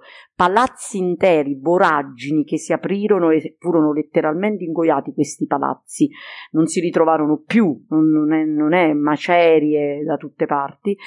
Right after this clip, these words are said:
E ricordo che noi, la paura, la nostra preoccupazione era scendere le scale, perché la prima cosa che crolla sono le scale.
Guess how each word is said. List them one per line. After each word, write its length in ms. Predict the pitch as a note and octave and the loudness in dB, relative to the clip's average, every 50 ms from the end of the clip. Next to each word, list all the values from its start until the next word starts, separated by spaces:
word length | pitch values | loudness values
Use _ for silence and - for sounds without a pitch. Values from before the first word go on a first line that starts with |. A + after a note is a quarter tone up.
| - - - - | -18 -18 -18 -10
E 80 | - G3 | -8 -6
ricordo 420 | F3+ G#3+ A3 C4 C4 - D#3 D#3 | -4 0 0 2 2 2 0 0
che 120 | D#3 D#3+ F3+ | 0 0 0
noi, 340 | A3+ A#3 F3+ D#3+ D3 D#3 D3 | 0 2 2 2 2 0 0
la 140 | D#3+ D#3 | 0 0
paura, 360 | - - F3 F#3 G#3 G#3 F3+ E3+ | 2 2 2 2 2 2 2 2
la 60 | E3 | 2
nostra 300 | G3+ A3 - - - F3+ | 0 -4 -4 -2 -2 -2
preoccupazione 880 | E3 D#3+ E3 D#3+ D#3 - G#3 G3+ A3+ A3+ - - - F3+ E3+ D#3 D3 | 0 0 -2 -2 -4 -4 -2 -2 -2 -2 -2 -4 -4 -4 -2 -2 -2
era 220 | D3 D3 D3+ D3 - _ _ | -2 -2 -4 -6 -8 _ _
scendere 540 | - - - - - G3 G3+ F3+ E3+ D#3 D3 | -12 -10 -6 -4 -2 0 2 2 2 2 0
le 100 | D3 D3 | 0 -2
scale, 400 | - - - G3+ E3+ C#3+ D3 C#3+ | -2 0 0 2 2 2 0 -2
perché 260 | D3 D#3 - - D#3 | -4 -4 -4 -2 0
la 100 | D3 C#3 | 0 0
prima 200 | E3 F#3 G3 F#3 | 2 2 2 2
cosa 240 | - F3 D3 D#3 C#3 | 2 2 2 2 0
che 160 | C#3+ D#3+ - | 0 -2 -4
crolla 380 | - D#3+ C#3 D3 D3+ D#3+ F3+ | -4 -6 -4 -4 -4 -4 -4
sono 240 | F3+ E3 D3 C#3 C3+ | -2 -2 0 -2 -2
le 100 | C#3 C#3+ | -2 -4
scale. 680 | - - - - - F3+ E3+ D#3 D3 C#3 C#3 C#3+ C#3+ C#3 | -6 -8 -8 -2 0 2 4 4 2 2 0 0 -2 -4